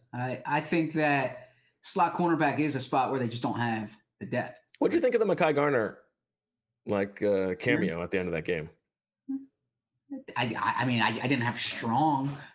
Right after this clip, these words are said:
Speaker 1: feeling on it. Uh, I, th-, I, I, I think he showed some promise this summer, and I like the fact that they're putting him at safety. I think there's something to build upon there.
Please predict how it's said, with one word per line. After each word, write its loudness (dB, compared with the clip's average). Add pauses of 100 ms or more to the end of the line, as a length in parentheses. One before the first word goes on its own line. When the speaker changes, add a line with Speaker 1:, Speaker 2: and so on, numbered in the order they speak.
Speaker 1:
feeling 0
on 2
it. -4
Uh, 2 (1040)
I, 2
th-, -2
I, -2
I, 0 (140)
I 2
think 0
he 0
showed 2
some -2
promise 2
this -2
summer, 0
and 0
I 0
like 2
the -2
fact 0
that -4
they're -2
putting 0
him 0
at -4
safety. -4 (760)
I -6
think -2
there's 2
something 0
to -2
build 0
upon 0
there. -4